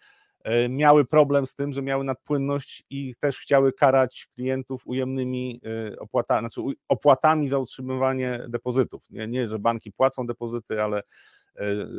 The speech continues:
płacą oprocentowanie od depozytów, tylko że po prostu będą pobierały pieniądze. I to się działo też w Polsce, zaczęło się dziać, ale tutaj dość szybko się sytuacja zaczęła zmieniać. Natomiast ja zwracam uwagę na to, że jeżeli ktoś w dwa tysiące dwunastym, dwa tysiące czternastym, dwa tysiące piętnastym, kiedy już było wiadomo, że,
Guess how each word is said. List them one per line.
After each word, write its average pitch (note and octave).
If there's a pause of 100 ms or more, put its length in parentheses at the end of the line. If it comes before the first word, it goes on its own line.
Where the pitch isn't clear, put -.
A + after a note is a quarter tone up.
(180)
płacą C#3
oprocentowanie A#2+
od G#2+
depozytów, B2
tylko C3+
że B2+
po B2
prostu C3
będą A#2+
pobierały A#2
pieniądze. F2+ (340)
I A#2+
to E3
się E3+
działo D#3+
też -
w -
Polsce, D#3+
zaczęło B2+
się A#2
dziać, D3+
ale C#3+
tutaj C#3
dość C3+
szybko C#3+
się C3
sytuacja C3+
zaczęła B2
zmieniać. A2 (240)
Natomiast C#3+ (140)
ja B2+
zwracam D#3+
uwagę C#3+
na C3+
to, D3+
że C3+ (400)
jeżeli D3+
ktoś -
w F#2
dwa C3+
tysiące C3+
dwunastym, A2+
dwa A2+
tysiące A#2+
czternastym, A#2+
dwa A#2
tysiące C3
piętnastym, D3
kiedy C3+
już B2
było C3+
wiadomo, C3
że, A2+